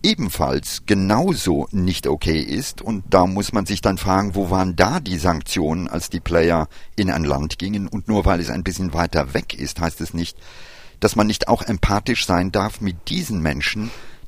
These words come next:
die noch heute unter diesem Krieg leiden, und zwar massiv.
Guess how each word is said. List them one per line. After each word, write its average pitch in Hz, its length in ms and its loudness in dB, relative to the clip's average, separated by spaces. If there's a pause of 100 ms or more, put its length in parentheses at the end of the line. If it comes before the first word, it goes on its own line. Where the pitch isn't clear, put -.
die 98 100 2
noch 85 320 2
heute 92 440 2
unter 98 420 -2
diesem 80 400 -6
Krieg 80 420 -8
leiden, 90 400 0
und - 140 -6
zwar 78 180 0
massiv. 92 760 -4